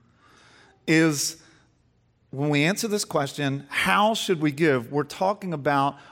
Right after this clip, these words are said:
our attitudes. And it's ultimately an attitude towards God. Generosity is an expression of an attitude towards God. What are the attitudes that should accompany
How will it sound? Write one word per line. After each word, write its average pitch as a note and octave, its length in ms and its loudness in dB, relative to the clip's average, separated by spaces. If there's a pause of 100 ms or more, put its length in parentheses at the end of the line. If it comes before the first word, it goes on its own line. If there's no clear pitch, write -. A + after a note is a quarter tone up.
(120)
our C3 320 0 (120)
attitudes. C#3 1080 -2 (280)
And D3 120 2
it's D3+ 220 -4
ultimately C#3+ 880 0 (180)
an D3 220 -6
attitude C#3+ 800 -4
towards D3 340 -4
God. C#3 460 -6 (260)
Generosity G3+ 800 2
is C#3 140 0
an C#3+ 80 -6
expression G3+ 560 -2
of C#3+ 100 0
an C#3+ 120 -4
attitude E3+ 600 0
towards D#3 340 -4
God. C3+ 320 0 (200)
What G3 360 0 (200)
are F#3 260 4
the D3+ 160 4
attitudes D3 800 0 (260)
that D3 260 4 (200)
should F3 600 2
accompany D3 840 -2